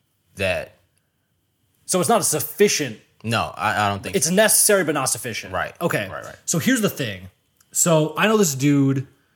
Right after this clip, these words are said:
Speaker 2: who identifies as a foodie for sure, but identifies almost a little more. I think he incor-, in his definition of foodie, it's like he really knows what's up with food. Like, he's kind of like a self-styled chef too.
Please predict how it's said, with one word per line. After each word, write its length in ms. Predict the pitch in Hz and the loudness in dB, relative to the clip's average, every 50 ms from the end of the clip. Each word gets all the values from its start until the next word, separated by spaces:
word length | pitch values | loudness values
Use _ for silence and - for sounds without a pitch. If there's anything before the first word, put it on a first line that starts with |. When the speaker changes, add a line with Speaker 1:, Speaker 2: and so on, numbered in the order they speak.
| _ _ _ _ _ _ _ _ _ _ _ _ _ | _ _ _ _ _ _ _ _ _ _ _ _ _
Speaker 2:
who 520 | - - 165 170 160 156 147 139 135 139 - _ _ _ - | -4 0 2 4 4 4 4 2 0 -4 -8 _ _ _ -4
identifies 460 | 147 135 165 165 156 156 151 139 135 | 0 2 2 2 2 0 0 0 -2
as 120 | 123 107 | -2 -4
a 40 | 120 | -4
foodie 240 | - 139 131 120 113 | -4 -6 -6 -6 -6
for 140 | - 117 110 | -8 -10 -8
sure, 240 | - - - 113 104 | -6 -6 -6 -6 -8
but 160 | 101 131 - | -6 -4 -2
identifies 400 | 185 - 233 233 220 262 226 190 - - | 0 0 0 0 2 2 0 0 0 -4
almost 240 | - 175 214 226 - | -4 -4 -4 -2 0
a 40 | 208 | 0
little 240 | 165 147 156 151 135 | 0 2 2 0 0
more. 220 | 123 131 131 113 | -2 -4 -6 -6
I 40 | 113 | -6
think 160 | - 180 190 - | -6 -8 -8 -8
he 380 | - - - 170 185 214 220 | -8 -8 -8 -6 -6 -4 -4
incor-, 400 | 196 175 - - 185 180 - 135 - _ _ _ _ _ _ _ _ _ _ _ _ _ - | -4 -4 -4 -6 -6 -8 -8 -12 -20 _ _ _ _ _ _ _ _ _ _ _ _ _ -4
in 100 | 175 156 | -4 -4
his 300 | 117 - - 202 226 214 | -2 -2 -2 0 0 2
definition 400 | 240 262 262 269 262 226 - 269 | 0 0 0 0 -4 -4 -2 -4
of 120 | 247 214 | -4 -4
foodie, 400 | - - 269 262 262 262 262 226 - - - _ _ | -4 -4 -4 -2 -2 -4 -4 -6 -10 -16 -20 _ _
it's 140 | - 175 - | -2 2 2
like 140 | 160 131 - | 2 2 0
he 160 | - 175 165 | -4 -6 -4
really 300 | 143 127 151 147 135 120 | -2 0 0 0 0 -2
knows 300 | 110 120 127 120 107 107 | -4 -6 -6 -6 -8 -10
what's 220 | 104 101 - - | -12 -12 -10 -8
up 160 | 123 107 98 98 | -8 -8 -8 -12
with 140 | 104 104 - | -16 -20 -18
food. 260 | - - 117 104 104 | -14 -14 -14 -12 -14
Like, 120 | 104 104 | -14 -12
he's 180 | - 135 139 120 | -8 -8 -6 -4
kind 160 | 113 147 135 | -4 -4 -4
of 40 | 127 | -4
like 100 | 123 113 | -6 -8
a 60 | 113 - | -4 -2
self-styled 720 | - - - 120 117 - - - 120 117 113 110 107 - | -2 -2 -2 -4 -4 -4 -4 -4 -4 -4 -6 -6 -8 -6
chef 480 | - - - - 131 117 127 - - - | -6 -6 -4 -4 -4 -6 -6 -8 -10 -10
too. 360 | - - 117 120 131 160 - | -8 -6 -6 -4 -6 -6 -8